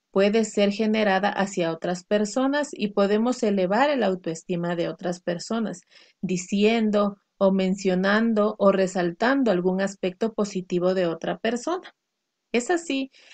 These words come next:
que en el grupo vamos a pedir a las personas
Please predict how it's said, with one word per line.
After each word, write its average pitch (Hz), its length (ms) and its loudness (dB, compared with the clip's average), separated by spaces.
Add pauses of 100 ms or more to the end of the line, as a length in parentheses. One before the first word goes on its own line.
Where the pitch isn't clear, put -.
(120)
que 233 120 4
en 226 100 2
el 226 120 2
grupo 240 460 2
vamos 208 300 0
a 247 140 0
pedir 240 280 -2
a 233 60 0
las 247 180 -2
personas 254 680 -4